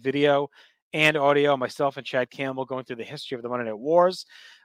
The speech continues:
We are, uh, on the doorstep of Starrcade and at the end of nineteen ninety-six and almost into nineteen ninety-seven. Excited to start a new year. So we're going, we cover Raw, we cover Nitro,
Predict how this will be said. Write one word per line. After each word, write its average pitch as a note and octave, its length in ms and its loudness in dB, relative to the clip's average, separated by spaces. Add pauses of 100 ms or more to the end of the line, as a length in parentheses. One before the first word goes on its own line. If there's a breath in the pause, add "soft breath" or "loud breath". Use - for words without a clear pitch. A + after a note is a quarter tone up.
We C3+ 180 2
are, C#3 360 6
uh, B2+ 340 4
on C#3 180 -2
the C3+ 60 -4
doorstep E3 520 2
of A#2+ 100 -14
Starrcade G3+ 560 4
and F3 100 0
at B2+ 100 -10
the C3 100 -6
end C3 120 -2
of C3 60 -8
nineteen C3 280 -6
ninety-six B2 720 -4
and A2 140 -14
almost D3 480 -4
into C3+ 160 -14
nineteen C3 320 -6
ninety-seven. C#3 640 -4 (480 soft breath)
Excited C#3+ 340 4
to - 80 -16
start C3 260 -4
a A#2+ 60 -8
new B2 100 -8
year. A#2+ 420 -2
So A2+ 220 -8
we're A#2 160 -8
going, B2 340 -2
we A#2+ 100 -8
cover A#2+ 280 -2
Raw, C3 280 6
we B2 100 -2
cover G#2 300 -10
Nitro, C3 480 0